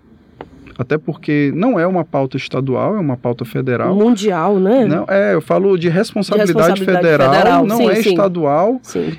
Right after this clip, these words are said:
Speaker 1: E a gente tem todo, né, essa, esse discurso que,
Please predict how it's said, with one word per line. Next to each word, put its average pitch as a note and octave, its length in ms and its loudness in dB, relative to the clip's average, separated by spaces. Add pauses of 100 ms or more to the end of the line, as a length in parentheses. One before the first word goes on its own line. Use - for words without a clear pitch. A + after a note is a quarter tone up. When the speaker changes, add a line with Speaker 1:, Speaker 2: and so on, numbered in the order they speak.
Speaker 1:
E G3+ 540 -2
a F3+ 80 0
gente F#3 260 -2
tem G3 180 -4
todo, G3+ 480 -2
né, F3 360 -2
essa, D#3 580 -2
esse C#3+ 220 -4
discurso E3 760 -4
que, D3 500 -2